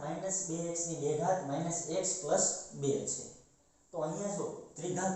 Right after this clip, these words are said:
બહુપદી છે, આગલા દાખલા આપણે જોયા એમાં દ્વિઘાત બહુપદી હતી. તો સૌપ્રથમ શું કરશું, અહીંયા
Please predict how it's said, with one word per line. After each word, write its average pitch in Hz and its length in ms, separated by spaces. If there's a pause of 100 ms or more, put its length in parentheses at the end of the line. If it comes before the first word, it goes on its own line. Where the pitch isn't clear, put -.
બહુપદી 113 600
છે, - 80 (460)
આગલા 139 360
દાખલા 156 320
આપણે 160 260
જોયા 165 320 (120)
એમાં 156 220 (200)
દ્વિઘાત 185 480
બહુપદી 123 500
હતી. 107 180 (140)
તો 139 80
સૌપ્રથમ 196 540
શું 226 160
કરશું, 170 260
અહીંયા 160 300